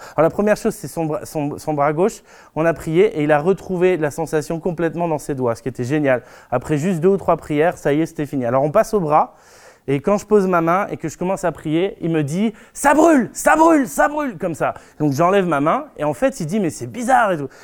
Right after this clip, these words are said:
Je repose ma main et il fait, « Ça brûle, ah, ça fait mal ». Et je lui dis, « Mais en général, t'as mal à ton bras ? » Il fait, « Non, j'ai aucune sensation dans mon bras. » Et donc, je commence à prier, puis je dis, « Écoute, je pense qu'on a un esprit affligeant qui est dans, qui est, qui est dans ton bras et qui est en train de te faire quelque chose. »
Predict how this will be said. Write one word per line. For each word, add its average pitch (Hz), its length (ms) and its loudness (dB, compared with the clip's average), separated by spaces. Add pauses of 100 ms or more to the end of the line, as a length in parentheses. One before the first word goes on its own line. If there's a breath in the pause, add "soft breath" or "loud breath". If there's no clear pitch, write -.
(160 loud breath)
Je 139 100 -6
repose 190 400 0
ma 196 140 2
main 233 180 2
et 214 40 -2
il - 40 -6
fait, « 147 100 -14
Ça - 200 -6
brûle, 262 340 2 (240 loud breath)
ah, 226 100 -4
ça 175 160 -4
fait 180 140 -2
mal ». 208 320 4
Et 147 40 -4
je 139 60 -6
lui 160 80 -2
dis, « 170 140 -2
Mais 170 80 0
en 156 100 0
général, 170 460 2
t'as 143 100 2
mal 220 220 4
à 294 80 2
ton 240 140 -2
bras ? » 262 160 0
Il - 20 -10
fait, « 202 160 -4
Non, 285 200 2
j'ai 190 120 0
aucune 226 460 2
sensation 185 520 -6
dans 156 120 -2
mon 139 120 -2
bras. » 117 240 -6 (460 loud breath)
Et - 20 -4
donc, 151 120 2
je - 100 -8
commence 170 240 2
à 175 80 2
prier, 175 360 0
puis 214 120 -6
je 151 80 -4
dis, « 160 80 -2
Écoute, 190 220 -4
je - 60 -20
pense 220 220 -2
qu'on 175 180 -6
a 160 60 0
un 151 220 2
esprit 190 440 -4 (380 loud breath)
affligeant 160 600 -2
qui - 180 -4
est 151 60 2
dans, 160 180 0
qui 147 240 -4
est, 131 260 2
qui 147 80 -4
est 139 40 0
dans 143 120 -2
ton 135 140 -4
bras 151 220 2
et - 20 0
qui 180 120 -10
est - 20 -2
en 143 80 -4
train 165 200 -4
de 160 60 -4
te 151 60 -8
faire 160 200 -4
quelque 143 240 -6
chose. » 120 280 -8